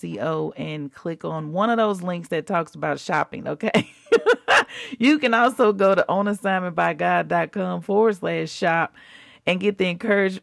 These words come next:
uh, encouragement, not the encouragement, the one hour prayer challenge. It is an encouragement, but it's the one hour prayer challenge kit.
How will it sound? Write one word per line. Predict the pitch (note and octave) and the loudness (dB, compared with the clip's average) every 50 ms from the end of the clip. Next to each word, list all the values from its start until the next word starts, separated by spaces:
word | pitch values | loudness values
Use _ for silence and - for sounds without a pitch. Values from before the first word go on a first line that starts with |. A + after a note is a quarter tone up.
| - | -2
uh, | - D3+ D#3+ D#3 D#3 - | 0 0 2 2 -2 -2
encouragement, | - C#3+ D3+ D#3+ - - A#3 G#3 G#3 G#3 F#3+ G3 F3+ F3 D#3+ D#3 D3 - - | -2 -4 -6 -6 -4 0 2 2 2 2 0 -2 -6 -6 -4 -4 -4 -6 -6
not | D#3+ F3 F3+ F3 F3 - | -4 -4 -2 -2 -2 -4
the | E3+ D#3+ | -4 -6
encouragement, | D3 - - F3 D#3+ D#3+ D3+ C#3+ D3 D3 D3 - - | -4 -4 -2 -2 0 0 -2 -4 -4 -6 -6 -2 0
the | D3 D#3 | 0 0
one | D#3+ D#3+ F3+ F#3 F#3 | 2 2 2 4 4
hour | E3+ E3 F3+ F#3 F3 E3+ D#3 | 4 4 6 6 4 4 2
prayer | D3 - - G#3 G3 F#3+ | 0 0 2 2 4 2
challenge. | F#3 F3 - G3 D#3+ D3+ C#3 G2+ F2 E3 | 0 0 -2 -2 0 0 0 0 0 0
It | F3+ G3 | 0 0
is | G#3+ A#3+ C4+ C#4+ C#4 A#3 | 2 2 2 0 2 0
an | G3+ F3+ | -2 -2
encouragement, | F3 E3+ E3 - B3+ A3 G#3 F#3+ F#3 E3 E3 D#3+ D3+ | -2 -4 0 2 2 4 4 2 0 -2 -4 -6 -4
but | D#3+ E3+ E3 | -4 -2 -2
it's | F3 F3 - | -2 -4 -2
the | - | -4
one | E3+ F3 F#3+ F3+ | -4 -2 -2 0
hour | F#3 F3 D#3+ | 0 0 0
prayer | D#3 - B3 A3+ A3 | -2 0 0 0 0
challenge | G3+ - G3+ F3+ F3 E3+ E3 _ | 2 0 -2 0 -2 -4 -6 _
kit. | - A3+ F3+ E3 | -6 -4 -4 -4